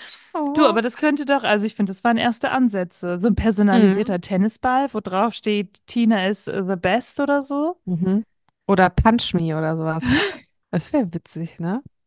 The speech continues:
Speaker 2: Ja.
Speaker 1: Vielleicht können wir einfach selber ein Geschenk machen. <laughs> Crazy.
Speaker 2: Ja.
Speaker 1: Ja, also das möchte ich auf jeden Fall ganz gerne, ähm, vorher geklärt haben, welche Weihnachtsgeschenke ich verschenke.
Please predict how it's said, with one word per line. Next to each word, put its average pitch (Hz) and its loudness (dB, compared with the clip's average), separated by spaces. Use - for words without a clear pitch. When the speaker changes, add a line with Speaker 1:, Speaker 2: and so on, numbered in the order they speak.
Speaker 2:
Ja. 320 -12
Speaker 1:
Vielleicht 196 -2
können 196 2
wir 175 -2
einfach 190 0
selber 208 2
ein 180 2
Geschenk 180 -2
machen. 175 -10
<laughs> - -2
Crazy. 285 2
Speaker 2:
Ja. 254 -6
Speaker 1:
Ja, 233 4
also 233 4
das 285 0
möchte 302 -2
ich 285 0
auf 254 -2
jeden 262 -2
Fall 240 0
ganz 240 -2
gerne, 226 0
ähm, 214 0
vorher 277 4
geklärt 233 -2
haben, 262 -4
welche 220 -4
Weihnachtsgeschenke 214 0
ich - -2
verschenke. 208 0